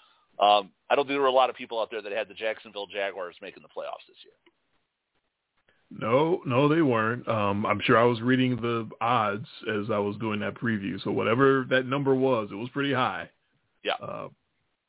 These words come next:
Speaker 2: so it wasn't just me thinking
Speaker 1: So
Speaker 2: that
Speaker 1: I
Speaker 2: was a
Speaker 1: don't
Speaker 2: dangerous
Speaker 1: wanna,
Speaker 2: pick.
Speaker 1: I don't wanna belabor it or do any of that,
Speaker 2: <laughs>
Speaker 1: but I gotta say, it, it felt really good for
Speaker 2: No, that was
Speaker 1: especially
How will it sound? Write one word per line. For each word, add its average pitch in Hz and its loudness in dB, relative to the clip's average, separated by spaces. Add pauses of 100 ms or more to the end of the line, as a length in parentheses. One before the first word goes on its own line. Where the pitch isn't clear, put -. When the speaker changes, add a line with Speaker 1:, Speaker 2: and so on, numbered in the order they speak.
(360)
Speaker 2:
so 101 -4
it 110 -4
wasn't 120 2
just 143 4
me 123 -4 (800)
thinking 120 -10
Speaker 1:
So 120 6
Speaker 2:
that 113 8
Speaker 1:
I 110 8
Speaker 2:
was 104 4
a 107 -2
Speaker 1:
don't 131 6
Speaker 2:
dangerous 139 0
Speaker 1:
wanna, 156 2 (100)
Speaker 2:
pick. - -14 (680)
Speaker 1:
I - -10
don't 143 -4
wanna 156 -4
belabor 170 -4
it 175 -2 (480)
or 120 -2 (140)
do 151 -6
any 151 -6
of 131 -4
that, 139 4
Speaker 2:
<laughs> 131 -8
Speaker 1:
but 120 4 (480)
I 127 0
gotta 147 4 (100)
say, 95 -4 (1080)
it, 113 -10
it 113 -8
felt 107 -2
really 90 -14
good - -20 (1080)
for 95 -12
Speaker 2:
No, 180 2
that 117 2
was 151 -8
Speaker 1:
especially 165 -2